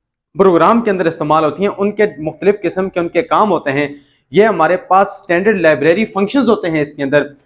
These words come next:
हमने अपने program के अंदर जो काम भी करवाना हो, उससे related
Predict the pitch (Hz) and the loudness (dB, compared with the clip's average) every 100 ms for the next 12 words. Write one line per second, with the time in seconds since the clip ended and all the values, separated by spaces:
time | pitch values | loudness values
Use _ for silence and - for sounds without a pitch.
0 | _ 147 196 233 208 214 233 233 180 151 | _ -2 2 2 2 2 -2 2 2 4
1 | 160 233 240 180 156 180 - - - 117 | 2 2 0 -2 2 2 0 -16 -20 0
2 | 190 233 - 202 214 143 202 277 247 180 | 4 4 4 0 0 0 2 4 4 2
3 | 165 160 151 175 - - 277 - 262 220 | 2 2 2 0 -2 -2 0 2 4 4
4 | 185 156 175 180 - | 4 2 2 -2 -4